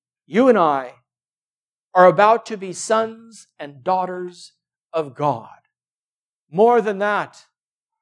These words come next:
we are going to be God's himself, not of the divine nature, but through participation in the life of Christ.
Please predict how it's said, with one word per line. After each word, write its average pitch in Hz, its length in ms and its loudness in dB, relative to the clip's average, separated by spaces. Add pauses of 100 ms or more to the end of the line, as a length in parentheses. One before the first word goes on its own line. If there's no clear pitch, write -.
(380)
we 214 140 4
are 190 140 4
going 185 280 -4
to 185 120 -14
be 180 160 -6
God's 202 560 2
himself, 202 520 0
not 185 240 2
of 175 80 -4
the 185 60 -2
divine 170 420 0
nature, 165 580 -8 (680)
but 143 100 -20
through 160 140 -6
participation 202 1040 -2
in 180 120 -12
the 170 80 -4
life 185 380 0
of 190 160 -12
Christ. 151 560 -10